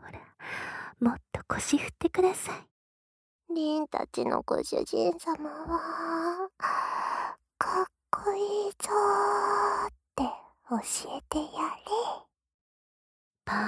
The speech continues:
Speaker 1: ンパン、へこへこ。<laughs> どうですか？東乙葉さんの。お顔トロトロ、おっぱいフルフル。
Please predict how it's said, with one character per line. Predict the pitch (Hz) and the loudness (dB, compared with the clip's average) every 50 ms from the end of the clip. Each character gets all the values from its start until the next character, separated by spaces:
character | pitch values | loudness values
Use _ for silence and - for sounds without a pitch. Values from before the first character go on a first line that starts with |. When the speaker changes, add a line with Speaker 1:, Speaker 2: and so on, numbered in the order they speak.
| 214 208 - | 0 -2 -2
Speaker 1:
ン | - - - - - - - - _ _ _ _ _ _ | -4 -8 -10 -12 -14 -16 -20 -20 _ _ _ _ _ _
パ | - - | -2 -2
ン、 | 294 - - - _ _ _ _ _ _ _ _ _ _ _ _ _ - | -2 -2 -4 -10 _ _ _ _ _ _ _ _ _ _ _ _ _ 2
へ | - 302 - - - | 2 2 2 2 -4
こ | - - 247 240 240 - - | -4 -4 -4 -4 -4 -10 -10
へ | - 392 | -10 -10
こ。 | - - - - - _ _ _ _ _ _ _ _ _ _ _ _ _ _ _ _ _ _ _ - | -8 -10 -14 -14 -16 _ _ _ _ _ _ _ _ _ _ _ _ _ _ _ _ _ _ _ -12
<laughs> | 359 - - - - - - _ _ _ _ _ - - - - - - - - _ _ _ - 311 | -12 -12 -12 -12 -18 -20 -20 _ _ _ _ _ -18 -16 -14 -14 -14 -16 -20 -20 _ _ _ -8 -4
ど | 302 320 330 330 | -2 0 0 0
う | 339 | 0
で | 320 302 | 0 -2
す | 277 - - | -4 -6 -10
か？ | - _ - 220 233 262 311 339 381 403 - _ _ _ _ _ _ _ _ _ _ _ _ - | -14 _ -8 -6 -6 -6 -6 -8 -10 -12 -16 _ _ _ _ _ _ _ _ _ _ _ _ -6
東 | 190 208 233 - - 214 196 170 160 156 | -4 -2 -2 -2 -4 -6 -6 -6 -8 -10
乙 | 170 190 - 320 | -12 -8 -8 -8
葉 | 320 - 269 247 | -6 -6 -8 -12
さ | - - 254 | -10 -10 -12
ん | 240 226 220 | -12 -12 -14
の。 | 220 220 - _ _ _ _ _ _ _ _ _ _ _ _ _ _ _ _ _ - | -18 -20 -20 _ _ _ _ _ _ _ _ _ _ _ _ _ _ _ _ _ -8
お | - 254 247 247 | -4 -2 -2 -2
顔 | - - 247 262 269 285 285 | -2 -4 -4 -4 -4 -4 -6
ト | - - 269 | -8 -10 -18
ロ | 262 262 285 302 - | -16 -14 -14 -14 -14
ト | - 311 311 311 320 330 - - - - - - _ _ _ _ _ _ _ _ - | -16 -16 -16 -14 -16 -18 -18 -20 -20 -20 -20 -20 _ _ _ _ _ _ _ _ -6
ロ、 | 220 | -4
お | 240 240 | -4 -4
っ | - _ _ - | -6 _ _ -12
ぱ | 196 185 | -10 -10
い | 175 160 - | -10 -12 -16
フ | _ - - - 190 | _ -18 -12 -10 -10
ル | 214 233 | -10 -10
フ | - - 277 277 | -12 -12 -12 -12
ル。 | - 320 403 | -12 -12 -18